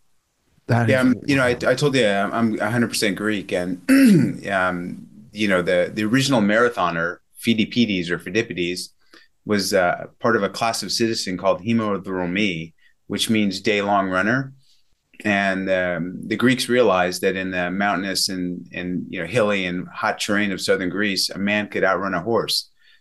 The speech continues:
Speaker 2: So they trained these foot messengers to be like a faster internet.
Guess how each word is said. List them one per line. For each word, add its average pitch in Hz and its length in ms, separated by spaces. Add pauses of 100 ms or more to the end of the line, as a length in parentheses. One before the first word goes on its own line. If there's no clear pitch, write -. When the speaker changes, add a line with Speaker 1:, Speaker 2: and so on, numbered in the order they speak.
Speaker 2:
So 110 160
they 98 160
trained 127 320
these 98 160
foot - 180
messengers 82 580
to 87 120
be 95 200
like 90 360
a 87 60
faster 107 400
internet. 80 420